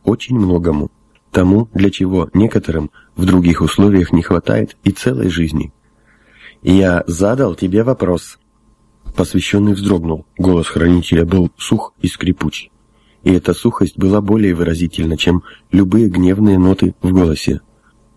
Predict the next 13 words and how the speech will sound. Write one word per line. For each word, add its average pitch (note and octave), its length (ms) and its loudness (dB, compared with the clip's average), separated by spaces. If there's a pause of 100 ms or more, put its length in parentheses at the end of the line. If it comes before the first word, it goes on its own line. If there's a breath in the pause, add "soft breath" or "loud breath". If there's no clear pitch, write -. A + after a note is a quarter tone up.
(220)
«Э, B2+ 600 2
посвященный C3 880 -2
Облеон C#3 640 2
и D3 260 0
хранитель B2+ 600 -2
памяти». F2+ 460 -4 (1900)
Эвер F2+ 260 4
почувствовал, A2 540 -2
что - 280 -2
у G2 120 2
него G2 280 4
екнуло F2+ 460 2
сердце. - 460 -4